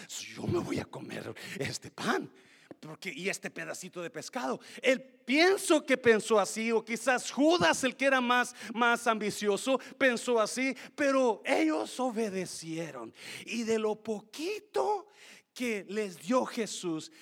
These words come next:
se fueron a la primera fila y agarraron un pedazo de pan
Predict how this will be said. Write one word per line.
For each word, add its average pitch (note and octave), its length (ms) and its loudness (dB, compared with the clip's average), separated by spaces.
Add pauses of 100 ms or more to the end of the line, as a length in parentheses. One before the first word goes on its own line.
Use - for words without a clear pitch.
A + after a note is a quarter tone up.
(140)
se - 240 -4
fueron B3 320 -2
a A3+ 60 -4
la G#3 200 -4
primera F#3 540 -6
fila E3+ 500 -8 (280)
y F#3+ 100 -8
agarraron F#3+ 840 -6 (380)
un F#3+ 200 -10
pedazo D3 680 -18
de A2+ 180 -20
pan - 420 -20